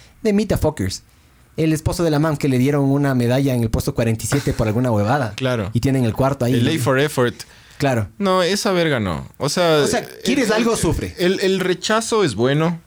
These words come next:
Speaker 2: El fracaso es bueno. Eh, de hecho, el,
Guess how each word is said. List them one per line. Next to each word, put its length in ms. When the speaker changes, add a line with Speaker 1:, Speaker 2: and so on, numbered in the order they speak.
Speaker 2:
El 140
fracaso 560
es 80
bueno. 420
Eh, 380
de 180
hecho, 420
el, 520